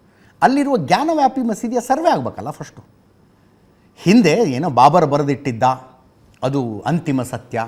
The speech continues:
ಅಥವಾ ಯಾರೋ ಬ್ರಿಟಿಷ್ ಕ್ರಾನಿಕಲ್ಸ್ ಬರೆದಿಟ್ಟಿದ್ರು ಅಂತಿಮ ಸತ್ಯ, ಹಂಗೆ ಬೇಡಪ್ಪ. ನೀವು ಶಾಸನಗಳನ್ನ ನಂಬೋದಿಲ್ಲ,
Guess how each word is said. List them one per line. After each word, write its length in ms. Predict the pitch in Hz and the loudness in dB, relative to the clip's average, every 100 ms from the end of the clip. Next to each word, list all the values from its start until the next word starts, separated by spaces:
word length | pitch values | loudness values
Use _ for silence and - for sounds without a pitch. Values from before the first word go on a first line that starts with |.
| - - | -10 -2
ಅಥವಾ 240 | 147 143 139 | -2 0 0
ಯಾರೋ 240 | 127 131 | 2 0
ಬ್ರಿಟಿಷ್ 400 | 117 131 143 - | -4 -8 -8 -10
ಕ್ರಾನಿಕಲ್ಸ್ 760 | - _ - 131 120 117 117 101 | -20 _ -8 -4 -4 -6 -10 -10
ಬರೆದಿಟ್ಟಿದ್ರು 580 | 117 110 104 107 104 | -10 -10 -12 -14 -10
ಅಂತಿಮ 340 | 120 120 117 110 | -10 -10 -12 -14
ಸತ್ಯ, 300 | 110 - 143 _ _ _ - | -18 -20 -20 _ _ _ -4
ಹಂಗೆ 180 | 262 269 | -4 -2
ಬೇಡಪ್ಪ. 600 | 123 147 131 - - - _ _ _ | 2 2 2 -4 -16 -20 _ _ _
ನೀವು 200 | 117 117 | -8 -8
ಶಾಸನಗಳನ್ನ 800 | 110 147 175 160 135 113 104 101 | -2 2 2 0 -6 -6 -8 -8
ನಂಬೋದಿಲ್ಲ, 540 | 92 92 87 82 80 | -10 -12 -14 -14 -12